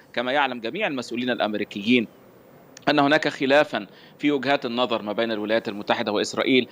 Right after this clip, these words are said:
وهو كمسؤول لا يريد أن يزيد من اتساع هذا الخلاف، ولكنه، آه، في معرض إجابته قال إن ما يتحدث به المسؤولون الإسرائيليون سواء نتنياهو أو غيره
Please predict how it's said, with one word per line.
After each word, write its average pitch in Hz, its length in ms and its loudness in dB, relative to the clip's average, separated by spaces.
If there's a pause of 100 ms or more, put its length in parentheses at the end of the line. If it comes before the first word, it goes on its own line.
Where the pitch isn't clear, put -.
(260)
وهو 180 260 6
كمسؤول 143 520 -2
لا 143 80 4
يريد 147 600 0
أن 131 120 2
يزيد 135 380 -2
من 127 100 -4
اتساع 117 680 2 (240)
هذا 117 460 0
الخلاف، 131 520 -2
ولكنه، 156 680 -4 (320)
آه، 123 100 4
في 139 260 2
معرض 165 440 2
إجابته 123 760 -4
قال 127 300 4 (340)
إن 131 380 2 (160)
ما 135 240 2
يتحدث 160 500 0
به 208 200 -4
المسؤولون 156 540 0
الإسرائيليون 120 800 0
سواء 113 300 4
نتنياهو 117 480 -2
أو 113 140 2
غيره 131 380 2